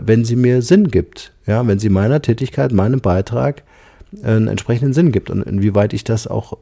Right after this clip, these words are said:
werte, einwerte, ja. Und da geht's nicht mehr um Profit, da geht's nicht mehr um Gehälter, ja. Viele, äh, Medizinstudenten, die sagen, „Ich möchte Arzt werden“, ja,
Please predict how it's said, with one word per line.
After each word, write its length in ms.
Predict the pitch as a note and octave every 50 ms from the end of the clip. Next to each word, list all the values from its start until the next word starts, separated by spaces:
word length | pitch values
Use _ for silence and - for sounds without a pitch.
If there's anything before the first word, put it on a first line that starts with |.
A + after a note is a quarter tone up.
| _ -
werte, 680 | F#2+ F2 A#2+ B2+ C3+ C3+ A2+ - G#2 F2 - - -
einwerte, 760 | - B2 C3 B2+ G#2 F#2+ E2 D#2 D#2 D2+ - - - G2 F#2+ - -
ja. 220 | G2+ G#2+ A#2 C3 - - - - - - -
Und 60 | G#2
da 60 | G#2
geht's 240 | G2+ A2+ A#2+ A2+ -
nicht 140 | D3+ C#3+ C3
mehr 100 | C#3+ A2
um 100 | F#2 E2+
Profit, 480 | - - F#2 E2+ E2 - - F#2+ -
da 60 | G#2+ G2+
geht's 220 | - B2 A#2 -
nicht 120 | D3+ C#3+
mehr 160 | C3+ C#3 A#2 A2
um 140 | G#2+ G#2+
Gehälter, 640 | G#2 G#2+ G2+ F2 F#2+ F2 E2 E2 - - - - F#2+ - - - - - - _ -
ja. 140 | - G2 G#2 - - A2
Viele, 480 | - - C3 C3 B2+ A2+ - - - -
äh, 360 | G#2 G2+ G2 G2 G2 F#2+ - - - - - - _ _ - - - - - - - - - - - _ _ -
Medizinstudenten, 1300 | - C#3+ C3+ - A#2 A2 A2+ A2 G#2+ F#2+ - F3+ G3 F#3+ - - A#2+ G#2 G2+ F#2+ G2+ - - G2+ G2+
die 100 | G2 G#2
sagen, 440 | F#2+ F#2+ F#2+ G2 A2 A#2+ A#2+ A#2+ - -
„Ich 200 | G#2+ - - -
möchte 340 | A2 A2 A2+ G#2+ - A2+
Arzt 260 | A#2+ C#3+ E3+ - - -
werden“, 200 | G#2+ F#2 F2+ G#2
ja, 260 | A#2+ C#3 C#3 A2+